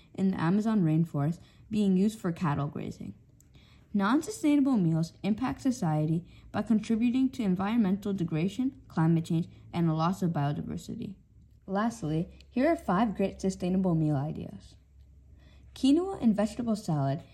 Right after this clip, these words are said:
is sustainable because quinoa is a sustainable grain and vegetable salad reduces the dependency on meat. Veggie wrap with hummus and fresh greens. This is not only healthy,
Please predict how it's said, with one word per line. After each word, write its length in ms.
is 120
sustainable 720
because 260
quinoa 580
is 120
a 80
sustainable 600
grain 400
and 160
vegetable 440
salad 440
reduces 520
the 100
dependency 680
on 220
meat. 160
Veggie 400
wrap 240
with 180
hummus 340
and 220
fresh 240
greens. 500
This 200
is 100
not 220
only 260
healthy, 600